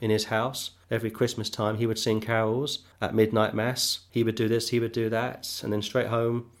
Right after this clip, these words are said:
get himself drunk, blaspheme, beat up his wife." A real menace, a real religious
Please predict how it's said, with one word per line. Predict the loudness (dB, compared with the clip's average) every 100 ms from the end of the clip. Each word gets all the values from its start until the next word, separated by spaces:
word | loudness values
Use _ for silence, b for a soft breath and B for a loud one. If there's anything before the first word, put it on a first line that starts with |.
| b
get | 4
himself | 6 4 4 4 2
drunk, | 0 0 0 -4 -12 -20 _ -4
blaspheme, | -2 -2 0 4 4 4 0 -4 -10 _ 0
beat | 2
up | 2 0
his | -2
wife." | 2 4 2 -2 -14 b b b
A | 8
real | 10 10
menace, | 8 6 4 -2 -4 -6 -12 -10
a | 2
real | 6 8 6
religious | 2 2 2 2 0 0